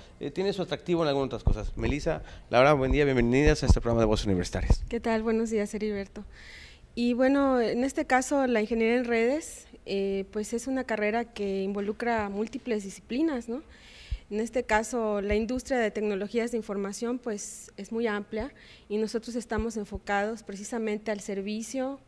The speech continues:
Speaker 2: en nuestros egresados, ¿verdad? En, al servicio en cuestiones de infraestructura de red, al servicio que pueden tener, por ejemplo, en el caso de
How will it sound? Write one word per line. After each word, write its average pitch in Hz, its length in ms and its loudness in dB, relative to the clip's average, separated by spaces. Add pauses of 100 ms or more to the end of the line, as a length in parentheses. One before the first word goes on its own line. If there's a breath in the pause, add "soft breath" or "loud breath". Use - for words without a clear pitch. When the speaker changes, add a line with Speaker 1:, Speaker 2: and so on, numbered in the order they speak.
(120)
Speaker 2:
en 196 680 -2
nuestros 202 280 -6
egresados, 214 520 -4
¿verdad? 214 240 -4
En, 208 140 -4 (280)
al 190 100 -2
servicio 220 540 -2
en 190 200 -4 (300 loud breath)
cuestiones 220 400 -2
de 226 60 -2
infraestructura 202 580 -6
de 202 140 0
red, 202 380 0 (520 loud breath)
al 202 320 -2
servicio 220 640 -4
que 208 120 -4
pueden 208 340 -2
tener, 202 400 -2
por - 300 -8
ejemplo, 202 640 -6
en 185 160 -4
el 180 100 -10
caso 202 400 -4
de 180 400 -4